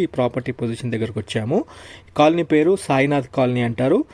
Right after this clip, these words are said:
ఈ ప్రాపర్టీ వచ్చేసి డెడ్ ఎండ్‌లో ఉంటుందండి. మొత్తం మూడు వందల పదిహేడు గజాల బిట్ ఇది. మీకు డైమెన్షన్ డీటెయిల్స్ కూడా వీడియో చివరిలో అటాచ్ చేయడం జరిగింది. మంచి ప్లాట్, ఈస్ట్ ఫేసింగ్‌లో ఉంటుంది.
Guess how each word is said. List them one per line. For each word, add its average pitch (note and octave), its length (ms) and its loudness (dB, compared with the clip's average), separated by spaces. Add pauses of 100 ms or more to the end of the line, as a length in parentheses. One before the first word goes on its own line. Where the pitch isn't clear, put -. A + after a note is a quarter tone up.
(220)
ఈ C#3+ 40 0
ప్రాపర్టీ D3+ 600 0
వచ్చేసి D#3+ 340 0
డెడ్ C3 240 2
ఎండ్‌లో D3+ 280 2
ఉంటుందండి. A#2+ 580 -2
మొత్తం C#3 420 -2
మూడు D3 280 2
వందల C#3 380 0
పదిహేడు B2 520 -4
గజాల A#2 380 0 (300)
బిట్ B2 260 0
ఇది. D3 220 2 (400)
మీకు C#3+ 400 0 (260)
డైమెన్షన్ D3 540 0
డీటెయిల్స్ C3+ 360 -2
కూడా D#3 180 0
వీడియో C3+ 320 0
చివరిలో B2+ 440 -2
అటాచ్ B2 400 -4
చేయడం A#2 220 -2
జరిగింది. A2+ 520 -2 (220)
మంచి D#3 320 -2
ప్లాట్, A#2+ 420 -2 (400)
ఈస్ట్ D#3 260 0
ఫేసింగ్‌లో C#3 500 0
ఉంటుంది. A#2+ 420 0